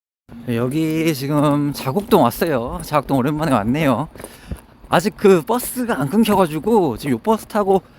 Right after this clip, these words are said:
일단 문정동 쪽으로 좀 이동할까 합니다. 네, 버스 타려고 좀 지금 뛰고 있어요. 네,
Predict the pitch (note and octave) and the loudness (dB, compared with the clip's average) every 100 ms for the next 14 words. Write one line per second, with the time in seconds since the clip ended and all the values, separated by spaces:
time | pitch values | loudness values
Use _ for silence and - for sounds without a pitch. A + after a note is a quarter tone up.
0 | - - _ - C#3+ C#3+ G3 A#3 A3 F#3+ | -20 -20 _ -4 -2 0 2 4 2 2
1 | G#3 F#3 D#3+ C3 C#3 E3+ E3+ C#3+ F#3 G#3 | 0 -2 -4 -4 -2 -2 -2 -2 -2 -2
2 | E3+ B2 D3 F#3+ - - - - - D#3+ | 0 2 0 -2 -14 -20 -20 -20 -14 -8
3 | G#3 - G3 F3 D#3+ D#3 - D3+ D#3+ G#3+ | -8 0 2 2 0 -4 -6 -6 -2 -2
4 | D3 F3 D#3 E3 - - - - - - | -2 0 2 2 -4 -18 -18 -18 -18 -20
5 | - _ - - | -20 _ -20 -10